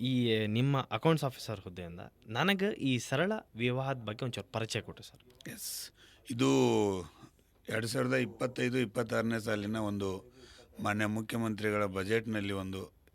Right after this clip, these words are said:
Speaker 2: ಘೋಷಿಸಿದಂಥ
Speaker 1: ಓಕೆ.
Speaker 2: ಅತಿ ದೊಡ್ಡ ಒಂದು ಮಹತ್ವಾಕಾಂಕ್ಷಿ ಯೋಜನೆ.
Speaker 1: ಓಕೆ.
Speaker 2: ಅಲ್ಪಸಂಖ್ಯಾತ ಸಮುದಾಯಕ್ಕೆ ಸೇರಿದಂಥ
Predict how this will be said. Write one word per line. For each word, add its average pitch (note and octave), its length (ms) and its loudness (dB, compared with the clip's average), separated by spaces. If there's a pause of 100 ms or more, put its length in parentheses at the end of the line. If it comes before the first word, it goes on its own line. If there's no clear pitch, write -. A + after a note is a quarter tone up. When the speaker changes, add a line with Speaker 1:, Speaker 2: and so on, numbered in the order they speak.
(140)
Speaker 2:
ಘೋಷಿಸಿದಂಥ A2 720 -4 (500)
Speaker 1:
ಓಕೆ. G2 140 -12
Speaker 2:
ಅತಿ C3 300 0
ದೊಡ್ಡ C3+ 200 4
ಒಂದು B2+ 260 6
ಮಹತ್ವಾಕಾಂಕ್ಷಿ G#2+ 800 -4
ಯೋಜನೆ. F#2 600 -8
Speaker 1:
ಓಕೆ. - 260 -14 (440)
Speaker 2:
ಅಲ್ಪಸಂಖ್ಯಾತ B2 720 2
ಸಮುದಾಯಕ್ಕೆ A2 600 0
ಸೇರಿದಂಥ F#2+ 520 -4